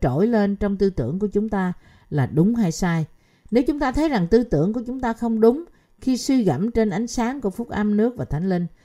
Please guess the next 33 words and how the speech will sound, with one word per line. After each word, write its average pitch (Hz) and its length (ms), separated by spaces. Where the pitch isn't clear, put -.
thì 190 120
chúng 247 180
ta 262 160
phải 233 160
từ 165 260
bỏ 120 240
chúng. 220 280
Qua 226 200
đức 240 200
tin 220 220
của 170 160
chúng 214 140
ta 202 220
nơi 196 200
phúc 220 180
âm 185 260
nước 226 220
và 123 80
Thánh 165 240
Linh, 170 180
tất 339 200
cả 175 160
chúng 247 220
ta 208 120
phải 214 140
nhận 165 300
biết 254 240
được 147 240
những 180 200
niềm 139 200
tin 214 260
sai 208 260
lạc 139 260